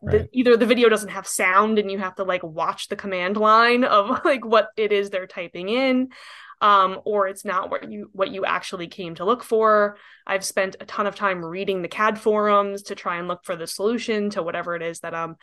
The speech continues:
Speaker 1: trying to fix. Um, so to answer your question in a concise way, there really wasn't anything that I,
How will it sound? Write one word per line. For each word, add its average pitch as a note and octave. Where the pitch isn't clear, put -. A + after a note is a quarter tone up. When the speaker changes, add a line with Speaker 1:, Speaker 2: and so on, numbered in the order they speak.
Speaker 1:
trying E3
to C#3
fix. -
Um, F3
so G#3
to A3+
answer C#4
your C#4
question B3+
in A3
a G3
concise G#3+
way, D4+
there G#3+
really A3+
wasn't G#3+
anything F3
that F3
I, E3